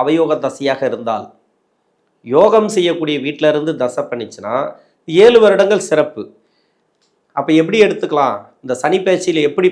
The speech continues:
பலன்களை கொடுக்கும்? நான் சொன்ன மாதிரி யோகம் செய்யக்கூடிய வீட்ல இருந்து தசை பண்ணிட்டு வருது, ஒரு பலன்களா எடுத்துப்போம். இன்னொரு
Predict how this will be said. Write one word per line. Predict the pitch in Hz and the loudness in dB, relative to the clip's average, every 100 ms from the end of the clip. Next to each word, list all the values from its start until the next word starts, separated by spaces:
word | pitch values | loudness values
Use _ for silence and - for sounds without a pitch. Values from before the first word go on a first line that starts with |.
| 156 | 2
பலன்களை | 160 156 151 135 | 0 2 0 -2
கொடுக்கும்? | 139 139 139 120 101 - _ - | -6 -6 -4 -6 -8 -20 _ -2
நான் | 147 170 - | 0 2 0
சொன்ன | 185 202 | 2 4
மாதிரி | 180 139 135 180 - - 151 | 4 4 2 -2 -4 0 2
யோகம் | 190 214 202 | 4 2 2
செய்யக்கூடிய | 185 185 170 160 | 2 2 -2 -2
வீட்ல | 160 160 156 | -2 0 0
இருந்து | 160 170 | 0 -2
தசை | 147 151 156 | -2 -2 -4
பண்ணிட்டு | 147 135 123 | -4 -6 -4
வருது, | 127 117 135 143 - _ - | -4 -2 -4 -4 -10 _ 0
ஒரு | 165 160 | 2 4
பலன்களா | 151 156 160 156 147 | 4 2 2 2 2
எடுத்துப்போம். | 120 - - 95 _ _ _ 139 | -2 -10 -18 -20 _ _ _ -10
இன்னொரு | 165 214 202 | 2 4 4